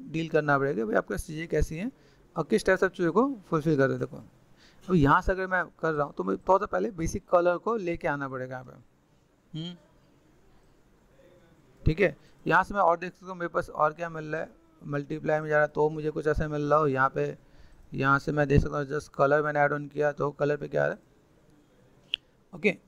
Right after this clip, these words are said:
soft light पे कैसा आ रहा है वो आपको एक बार cross check करना है। soft light पे अगर देखो तो थोड़ा सा मुझे लगता है कि अब थोड़ा सा और बेटर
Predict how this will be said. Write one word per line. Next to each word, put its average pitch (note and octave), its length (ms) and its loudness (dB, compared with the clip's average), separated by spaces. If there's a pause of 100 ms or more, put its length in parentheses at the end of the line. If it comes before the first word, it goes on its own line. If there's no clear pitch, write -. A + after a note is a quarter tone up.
(180)
soft - 480 -2
light E3 240 -2
पे E3+ 60 -4
कैसा E3 260 2
आ D3+ 40 4
रहा D#3 120 -6
है G3+ 60 -20 (500)
वो G3+ 120 2
आपको G3 180 2
एक E3 80 -6
बार D#3+ 120 -8
cross D#3+ 200 -6
check D#3+ 120 -6
करना D3+ 200 -10
है। A#3 60 -18 (380)
soft D3 180 2
light E3+ 140 -4
पे F3 60 -4
अगर F3 120 -4
देखो E3 220 -6
तो F3 120 -8
थोड़ा D#3+ 160 -2
सा E3 80 -2
मुझे E3 140 -6
लगता D3+ 180 -6
है D#3+ 40 -12
कि D3+ 100 -10
अब C#3+ 140 -10
थोड़ा D3+ 120 -8
सा D#3 100 -2
और - 180 0 (1400)
बेटर C#3 500 -2